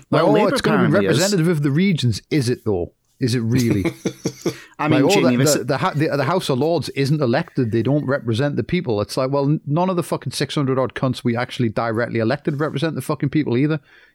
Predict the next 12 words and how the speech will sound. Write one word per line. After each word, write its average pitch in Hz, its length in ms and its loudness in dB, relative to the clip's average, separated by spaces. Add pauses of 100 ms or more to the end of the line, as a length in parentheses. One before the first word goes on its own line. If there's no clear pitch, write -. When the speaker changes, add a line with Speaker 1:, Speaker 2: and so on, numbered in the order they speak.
Speaker 2:
You, 117 220 -2
Speaker 1:
Yeah. 120 240 2
Speaker 2:
your 139 100 4
local 170 260 0
councils 170 580 -2
don't 175 180 0
even 156 180 4
represent 160 400 0
your 147 100 2
local 151 260 2
people, 147 320 -2
so. 120 440 -2